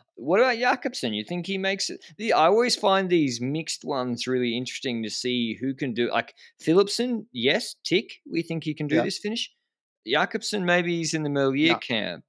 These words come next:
Speaker 1: I don't know. Ewan's quite good on these two. Little, you know, like a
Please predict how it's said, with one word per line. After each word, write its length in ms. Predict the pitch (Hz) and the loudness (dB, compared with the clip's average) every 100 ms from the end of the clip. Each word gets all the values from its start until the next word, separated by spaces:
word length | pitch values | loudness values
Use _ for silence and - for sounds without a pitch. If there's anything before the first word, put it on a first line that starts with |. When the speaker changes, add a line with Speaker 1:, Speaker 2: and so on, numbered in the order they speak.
| - | -8
Speaker 1:
I 120 | 98 | -2
don't 120 | 143 151 | -2 0
know. 120 | 131 | 0
Ewan's 480 | 101 113 139 139 - | 0 0 0 0 0
quite 280 | 135 120 | 0 0
good 120 | 127 113 | 0 -2
on 120 | 110 | -2
these 240 | 107 104 | -4 -6
two. 400 | - 120 110 87 69 _ _ | -6 -2 -2 -2 -8 _ _
Little, 380 | 107 107 107 73 | -4 -4 -4 -8
you 100 | 95 | -8
know, 200 | 101 95 95 | -4 -2 -2
like 120 | 101 | -4
a 100 | 98 | -6